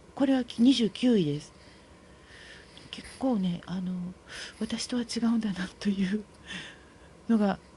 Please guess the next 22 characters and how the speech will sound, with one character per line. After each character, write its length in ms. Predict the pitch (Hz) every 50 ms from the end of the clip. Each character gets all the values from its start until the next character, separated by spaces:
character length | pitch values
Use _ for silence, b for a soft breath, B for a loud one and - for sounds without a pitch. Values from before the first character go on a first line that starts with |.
| - - -
結 180 | - - 220 -
構 300 | - - 190 185 175 175 185 - - - -
感 180 | - - 233 226
じ 120 | 214 233
ま 140 | 220 233 240 226
し 40 |
た 100 | - 190
ね。 200 | 170 165 170 170 - - - - - - -
は 140 | - 226 226
い。 180 | 202 - - - - - - - - - B B B B -
皆 200 | - 220 240 269
さ 160 | 277 254 220
ん 40 | 190
は 100 | 175 175
ど 120 | - - 185
う 60 | 190
で 100 | 185 190
し 80 | -
た 100 | - 185
か？ 60 | 180 - - 175 180 - - - - B B B B B B B - - - - - - - - - - -
う 20 | 233
ん。 300 | 233 220 208 208 202